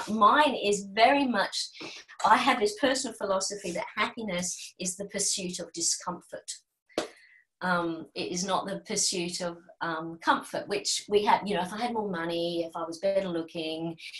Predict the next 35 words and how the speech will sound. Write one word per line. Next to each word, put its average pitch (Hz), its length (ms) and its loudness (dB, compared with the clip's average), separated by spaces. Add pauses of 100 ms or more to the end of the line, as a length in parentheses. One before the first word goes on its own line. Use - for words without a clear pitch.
(120)
if 160 120 -8
I 180 80 0
had 180 280 2
all 240 400 4
the 190 120 -2
right 202 280 8 (120)
things 165 320 -6
happening 180 560 -6
for - 240 -12
me, - 120 -18 (680)
then 190 160 2
I'd 180 180 2
be 175 100 -4
happy. 190 560 -8 (440)
And 214 100 2
I, 233 140 4
don't, 233 240 6
I - 60 -4
think 247 260 0
that - 260 -2
it's - 200 -4
the 214 160 -4
opposite. 202 460 -2
I - 100 -2
think - 200 -10
we're 185 80 -4
moving. 180 460 -6 (320)
So 208 300 2
it's - 340 -2
actually 208 720 0 (100)
things 285 240 6
like 190 180 4
this 190 280 -2
I 175 120 2
love. 180 520 6